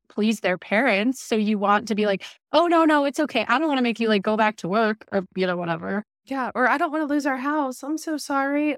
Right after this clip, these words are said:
Speaker 2: Oh, God."
Speaker 1: I
Speaker 2: Oh,
Speaker 1: know.
Speaker 2: it's very heartstring tuggy is what it
Speaker 1: I know.
Speaker 2: is. And yeah, I just, I don't, I don't think we know.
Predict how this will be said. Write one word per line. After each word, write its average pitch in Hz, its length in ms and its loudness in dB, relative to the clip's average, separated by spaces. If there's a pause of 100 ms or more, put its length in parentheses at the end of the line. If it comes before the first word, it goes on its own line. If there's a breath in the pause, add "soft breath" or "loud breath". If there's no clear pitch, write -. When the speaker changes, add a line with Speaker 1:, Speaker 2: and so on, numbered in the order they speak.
Speaker 2:
Oh, 294 600 0 (340)
God." 302 760 -4 (260)
Speaker 1:
I 143 200 -2
Speaker 2:
Oh, - 20 2
Speaker 1:
know. 117 640 0 (320)
Speaker 2:
it's 247 180 -8
very 254 400 0
heartstring 196 580 -8
tuggy - 640 -14
is 208 220 -6
what 185 180 -4
it 175 120 -2
Speaker 1:
I - 160 -4
know. 226 400 -6
Speaker 2:
is. - 200 -6 (160)
And 226 480 -2 (680)
yeah, 269 380 -2
I 226 100 -2
just, 247 360 -10
I 247 60 -6
don't, 247 260 -8
I 277 80 0
don't 285 320 -2
think 294 200 -4
we 269 140 -4
know. 170 400 -2